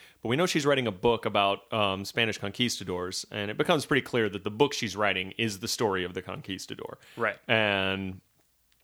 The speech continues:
Speaker 1: that, uh, she is fascinated with Mayans and Mayan mythology, and she's stargazing and looking at this nebula up in the sky, um, called, uh, Xibalba, which is where, um, the Mayans believed the afterlife was.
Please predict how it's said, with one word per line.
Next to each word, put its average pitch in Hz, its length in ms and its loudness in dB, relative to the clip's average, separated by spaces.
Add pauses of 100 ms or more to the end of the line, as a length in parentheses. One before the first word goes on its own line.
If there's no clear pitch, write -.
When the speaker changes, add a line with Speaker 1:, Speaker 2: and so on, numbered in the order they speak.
(240)
Speaker 1:
that, 113 360 2
uh, 104 280 2
she 135 480 2
is 127 180 -2
fascinated 135 500 0
with 101 140 -4
Mayans 101 560 0
and 107 160 -8
Mayan 98 340 -2
mythology, 107 720 0 (300)
and 104 180 -4
she's 147 320 2
stargazing 117 720 2
and 107 100 -2
looking 110 240 -2
at 98 80 -6
this 107 160 -6
nebula 120 600 2
up 98 200 -2
in 101 80 -6
the 95 60 -8
sky, 104 580 2 (380)
um, 101 480 4
called, 95 540 0
uh, 98 320 -4
Xibalba, 107 600 0
which - 180 -8
is 98 300 -6
where, 101 680 0
um, 95 720 -6
the 101 720 -4
Mayans 113 560 2
believed 98 520 -2
the 101 140 0
afterlife - 520 -2
was. - 360 -10